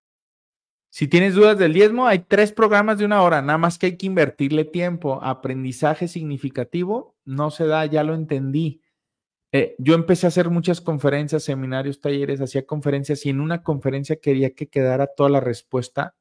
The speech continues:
a lo que yo quería enseñar. Hoy ya lo entendí, una conferencia te va a dar solamente una chaineadita.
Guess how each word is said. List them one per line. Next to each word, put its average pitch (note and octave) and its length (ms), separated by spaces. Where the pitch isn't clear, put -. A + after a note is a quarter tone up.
a B2+ 80
lo B2+ 180
que A#2+ 120
yo B2 140
quería C3+ 180
enseñar. C3+ 440
Hoy C#3+ 160
ya E3 100
lo E3+ 100
entendí, D3+ 320
una E3 200
conferencia C#3 560
te C3+ 80
va B2+ 100
a C3+ 40
dar D3+ 160
solamente D3+ 500
una D#3 180
chaineadita. C3+ 680